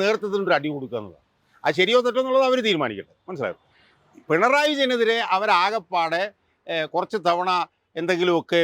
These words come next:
വിളിച്ചു പറഞ്ഞിട്ടുണ്ട് എന്നുള്ളത് ഒഴിച്ചാൽ പിണറായി വിജയൻ്റെ ഈ പൂത്ത് ചീഞ്ഞ് നാറി പുഴുത്ത് പുഴുവരിച്ച ഈ ഭരണ, ആ, ത്തിനെതിരെ കൺസിസ്റ്റൻ്റായി ഒരു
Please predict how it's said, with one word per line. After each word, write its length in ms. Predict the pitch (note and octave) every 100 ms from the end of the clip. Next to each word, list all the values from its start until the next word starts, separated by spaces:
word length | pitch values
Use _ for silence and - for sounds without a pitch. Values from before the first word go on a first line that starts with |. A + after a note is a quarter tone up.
| D3
വിളിച്ചു 240 | D3+ E3+ E3+
പറഞ്ഞിട്ടുണ്ട് 500 | D3+ D3+ D3 C#3 D3 D#3
എന്നുള്ളത് 420 | C#3 B2+ B2+ A#2 B2
ഒഴിച്ചാൽ 480 | G#2+ G#2+ - A#2+ C#3 F3+ _ _ _ _ C3+
പിണറായി 400 | D#3 G#3 B3+ C4+
വിജയൻ്റെ 400 | A#3 A3+ A3 G#3+ G#3
ഈ 20 | -
പൂത്ത് 260 | F3 G3 A3 F3+
ചീഞ്ഞ് 240 | F#3+ G#3 F3+
നാറി 180 | F3+ F3+ D#3
പുഴുത്ത് 320 | F3+ - F#3+ E3+ - _ -
പുഴുവരിച്ച 440 | F#3+ G#3+ F#3+ F3 F#3+ D#3
ഈ 20 | D#3+ C#3
ഭരണ, 220 | D#3 F3 F3 D#3
ആ, 20 | C#3+ C3 -
ത്തിനെതിരെ 500 | C#3 A#2+ B2+ C#3 E3 G3+ _ - _ -
കൺസിസ്റ്റൻ്റായി 1120 | G#3+ B3+ C4+ C#4+ C4 - B3 A#3+ G3 F3+ F#3 A3+ - - G3+
ഒരു 200 | B3